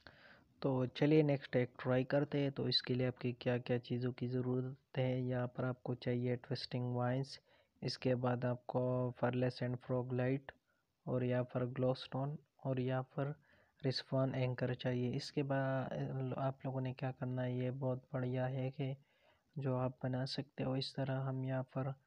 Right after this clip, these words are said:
एक र-, रख देते हैं और फिर इस क्राउच करके यहाँ पर हम ट्विस्टिंग वाइन लगा देंगे। इसको लगाने के बाद आप लोगों ने इसको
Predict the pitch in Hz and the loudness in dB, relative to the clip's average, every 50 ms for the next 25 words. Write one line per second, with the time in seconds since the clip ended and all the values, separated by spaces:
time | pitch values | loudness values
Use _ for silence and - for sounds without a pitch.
0 | _ _ _ _ _ _ _ _ - - _ - 151 135 135 135 - - - - | _ _ _ _ _ _ _ _ -20 -16 _ -2 0 0 0 -2 -4 -6 -2 0
1 | 139 135 131 135 131 139 139 143 143 143 - 147 147 143 143 143 143 135 131 - | 2 2 2 2 0 0 0 0 0 0 0 0 0 0 0 0 -2 -2 -4 -4
2 | - 135 131 131 127 131 - - _ - - 131 131 131 131 - - - - - | -4 -4 -2 -2 -2 -4 -6 -12 _ -4 0 0 0 0 0 -4 -8 -12 -6 -4
3 | 135 127 - - - 139 135 143 151 - - _ _ _ _ _ _ _ _ - | -2 -2 -2 -2 -2 -2 -2 -2 -2 -6 -10 _ _ _ _ _ _ _ _ -6
4 | - 131 131 131 - - 135 131 131 131 135 131 139 139 139 135 127 - - - | -2 0 0 0 -2 -2 -2 0 0 0 0 0 -2 -2 -2 -4 -4 -4 -4 -6
5 | 139 139 139 135 131 131 131 127 131 139 135 139 143 139 123 131 139 127 127 131 | -4 -2 -2 -2 0 0 0 0 0 -2 -2 -4 -2 -4 -4 -2 -2 -4 -2 -2
6 | - 123 123 123 127 123 127 139 - - - - 143 143 139 127 131 131 131 131 | -4 -4 -4 -2 -2 -2 -4 -4 -6 -6 -6 -4 -4 -2 -2 0 -2 -2 -2 -2
7 | 131 131 127 127 131 131 131 131 135 135 - - 147 135 127 127 127 127 127 127 | -4 -4 -2 -2 -2 -4 -4 -6 -6 -8 -12 -10 -8 -6 -4 -2 -2 -2 -4 -4
8 | 131 _ _ _ _ _ _ _ _ _ _ - - 139 135 - - - 139 | -6 _ _ _ _ _ _ _ _ _ _ -8 -6 -6 -6 -6 -4 -2 0